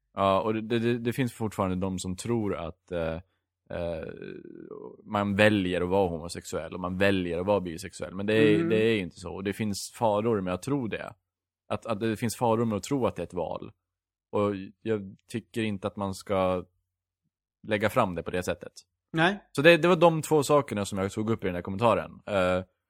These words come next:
Speaker 1: det fin-, det finns män som är skitdåliga och inte bryr sig, och de ska man hacka på, absolut.
Speaker 2: Mm.
Speaker 1: Eh, men jag tror att många av dem som hon, som hon och många andra kvinnor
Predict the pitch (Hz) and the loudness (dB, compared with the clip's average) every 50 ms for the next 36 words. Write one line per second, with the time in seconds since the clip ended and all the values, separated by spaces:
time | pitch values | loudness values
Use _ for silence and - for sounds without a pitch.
0 | _ _ _ _ _ _ _ _ _ _ _ _ _ _ _ _ _ _ _ _ | _ _ _ _ _ _ _ _ _ _ _ _ _ _ _ _ _ _ _ _
1 | - 151 160 143 165 156 160 156 165 139 156 147 131 117 127 123 117 107 101 92 | 2 4 4 6 4 4 4 2 2 2 2 0 0 2 2 4 4 4 2 -2
2 | - 101 95 92 - - 101 92 - - 95 90 82 87 82 82 85 85 - 85 | -2 -2 -2 -2 -2 -2 -4 -4 -2 -2 -2 0 0 -2 -2 -4 -4 -6 -8 -6
3 | 78 87 85 80 - - 80 82 90 92 90 87 - - - 82 82 85 85 - | -4 -4 -4 -4 -4 -6 -6 -6 -4 -4 -6 -6 -8 -12 -12 -8 -8 -8 -6 -6
4 | - - - - - - - - - - - - 90 80 - - - - - _ | -8 -10 -8 -10 -12 -12 -12 -14 -16 -14 -12 -12 -12 -12 -12 -14 -20 -20 -20 _
5 | _ - 175 160 151 135 127 123 127 _ _ _ _ _ _ _ _ - - 92 | _ -6 -4 -2 -2 -2 -4 -6 -10 _ _ _ _ _ _ _ _ -12 -6 -4
6 | 92 92 90 90 92 90 - - - 107 104 98 95 98 98 98 - _ _ - | -2 -2 -2 -2 -2 -4 -8 -10 -6 -2 -2 -2 -2 -2 -6 -10 -12 _ _ -4
7 | 120 104 - 110 110 104 - 113 113 117 117 113 110 113 117 120 123 117 107 98 | -4 -2 0 2 2 2 2 2 2 2 2 2 0 0 2 2 2 4 2 2
8 | 95 101 95 92 92 90 87 - 98 92 90 95 98 98 95 92 92 92 92 87 | 2 0 0 0 -2 -4 -6 -6 -6 -4 -4 -4 -4 -4 -4 -4 -6 -6 -8 -10
9 | - _ _ _ _ _ _ _ _ _ _ _ _ _ _ _ - - - 104 | -12 _ _ _ _ _ _ _ _ _ _ _ _ _ _ _ -10 -6 -6 -4
10 | 98 95 95 104 101 98 95 98 95 95 92 95 92 92 92 95 92 - - 101 | -4 -4 -4 -4 -4 -4 -4 -4 -4 -4 -4 -4 -4 -4 -4 -4 -6 -6 -6 -6
11 | 95 101 113 113 107 98 95 92 | -6 -2 0 0 0 0 0 -4